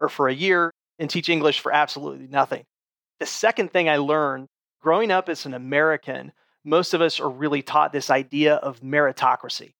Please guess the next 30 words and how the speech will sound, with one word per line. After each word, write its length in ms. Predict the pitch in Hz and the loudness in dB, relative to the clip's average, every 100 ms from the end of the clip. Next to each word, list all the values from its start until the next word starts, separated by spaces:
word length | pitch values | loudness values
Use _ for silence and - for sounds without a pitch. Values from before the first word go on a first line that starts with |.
| _ _ - | _ _ -16
If 180 | 151 170 | -6 0
you're 100 | 175 | 2
this 240 | 175 - 151 | 2 -2 -14
great 580 | 123 131 156 160 165 - _ | -10 0 2 0 -4 -18 _
phenom 640 | - 170 170 160 160 156 | -10 -2 2 4 2 0
at 100 | 127 | -2
basketball, 960 | 147 143 156 - 151 147 143 143 143 143 _ _ _ - | 0 2 0 -4 -2 2 2 2 0 -4 _ _ _ -6
you're 140 | 160 | -2
gonna 160 | 185 170 | 0 0
get 160 | 160 | 0
recruited, 480 | 151 - 151 147 143 | -2 -4 0 2 0
you're 160 | 139 151 | 0 0
gonna 160 | 160 | 2
get 160 | 147 127 | 2 2
noticed, 420 | 139 143 143 - | 2 2 0 -4
and 100 | 135 | -4
eventually 380 | 131 139 - 143 | -2 -2 0 -2
you 140 | 135 | -2
kinda 180 | - 143 | -2 -2
get 140 | 135 131 | 0 -2
in 100 | 131 | -4
the 80 | |
system. 480 | - 165 147 147 139 _ _ _ _ - | -4 0 0 0 -4 _ _ _ _ -4
I 80 | 165 | -4
think 300 | - 262 220 | 0 0 2
a 40 | |
lot 220 | 170 175 | 4 4
of 80 | 190 | 4
us 160 | 170 - | 0 -2
believe 540 | 143 135 147 160 226 | -8 -8 -8 -10 -14